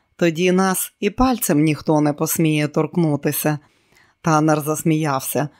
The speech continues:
Полін погладила його по руці. «Знаєш, я захотіла тебе, як побачила вперше. Ти був чарівний».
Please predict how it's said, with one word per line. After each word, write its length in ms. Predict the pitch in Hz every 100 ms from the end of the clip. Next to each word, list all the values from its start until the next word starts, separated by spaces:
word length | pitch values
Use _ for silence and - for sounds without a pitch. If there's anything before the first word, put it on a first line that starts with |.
| _ _ _
Полін 380 | - 170 170 190
погладила 640 | 220 202 165 151 139 147 147
його 280 | 147 143 156
по 160 | 156
руці. 500 | 151 160 - 113 143 _ _ _ _
«Знаєш, 720 | 143 165 202 233 151 131 - _ _ _ _ -
я 220 | 151 170
захотіла 720 | 143 156 165 151 180 165 170
тебе, 400 | - 160 160 160 - - - -
як 240 | 151 147
побачила 600 | 180 156 160 151 180 170
вперше. 680 | 170 - 180 147 - 156 151 - _ _ _
Ти 120 | - 190
був 240 | 196 185
чарівний». 760 | - 208 196 151 135 143 139